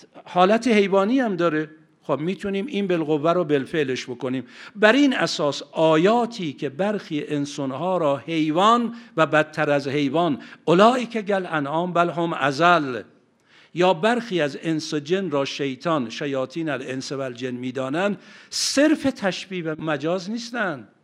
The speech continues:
حتی اون آیات، بلکه گویای حقیقتی اند که برای اهل بصر و شهود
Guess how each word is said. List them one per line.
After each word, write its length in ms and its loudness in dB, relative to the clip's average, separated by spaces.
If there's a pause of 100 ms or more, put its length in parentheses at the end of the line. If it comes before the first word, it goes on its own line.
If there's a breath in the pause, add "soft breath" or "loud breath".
(680)
حتی 240 -2
اون 180 2
آیات، 540 4 (680 loud breath)
بلکه 600 4
گویای 640 0
حقیقتی 840 -2
اند 180 -6
که 100 -8
برای 420 -2
اهل 480 -8
بصر 880 -4 (500 soft breath)
و 100 -6
شهود 1000 4